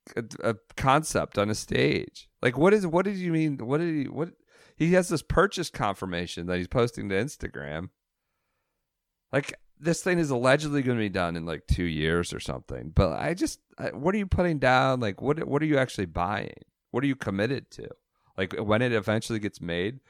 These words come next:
Like, these things are notoriously delayed. All right, we don't need to get into car making. We've already done best man speeches,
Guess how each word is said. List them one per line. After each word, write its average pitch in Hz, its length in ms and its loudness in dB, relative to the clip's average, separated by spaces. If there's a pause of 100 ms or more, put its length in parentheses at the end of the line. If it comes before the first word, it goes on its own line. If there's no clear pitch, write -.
(280)
Like, 123 240 -2
these 170 200 -2
things 175 200 0
are 160 80 4
notoriously 143 680 0
delayed. 62 380 -8 (880)
All 64 60 -8
right, - 100 -10
we 101 80 -4
don't 123 120 0
need 113 100 2
to 98 60 -2
get 80 180 -6
into 62 200 -8
car - 280 -4
making. - 460 -12 (200)
We've 95 140 -4
already 92 240 2
done 65 380 -4
best 87 280 0
man 80 240 -2
speeches, - 720 -6